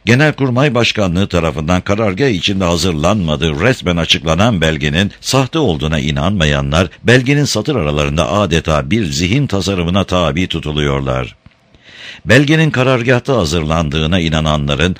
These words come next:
askerlere karşı sempatik bir bakış açısı olmayanların, belgeyi okuyunca zihinlerine iletilen mesajlar şöyleydi. Belgenin adı. Belgeye irtica ile mücadele eylem planı adı verilmesi,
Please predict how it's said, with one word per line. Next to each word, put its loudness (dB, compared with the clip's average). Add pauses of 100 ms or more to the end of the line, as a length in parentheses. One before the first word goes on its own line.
askerlere 2
karşı 0
sempatik -2
bir -2
bakış 0
açısı -2
olmayanların, 0 (280)
belgeyi 4
okuyunca 0
zihinlerine 0
iletilen 0
mesajlar 0
şöyleydi. -2 (1800)
Belgenin 4
adı. 0 (720)
Belgeye 4
irtica 2
ile 2
mücadele 2
eylem 2
planı 0
adı 0
verilmesi, -2